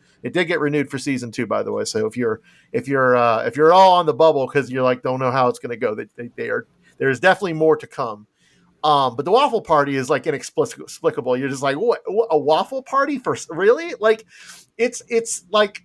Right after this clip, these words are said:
that is the biting satire. Uh, they, they, they have elements of, like,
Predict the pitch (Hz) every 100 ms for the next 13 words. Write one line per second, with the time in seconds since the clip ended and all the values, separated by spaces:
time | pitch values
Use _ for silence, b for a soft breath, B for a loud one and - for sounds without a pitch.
0 | 135 226 254 262 220 160 160 113 147 165
1 | 160 147 - 147 139 - 127 120 113 120
2 | 120 123 139 147 139 147 143 147 143 165
3 | 165 180 170 156 160 131 139 131 123